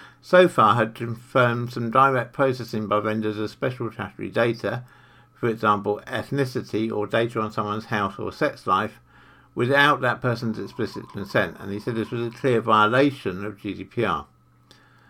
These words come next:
The I C O also found an over-reliance on contracts as a guarantee of security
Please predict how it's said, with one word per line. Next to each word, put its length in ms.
The 160
I 140
C 160
O 140
also 280
found 320
an 100
over-reliance 680
on 160
contracts 640
as 160
a 60
guarantee 540
of 100
security 720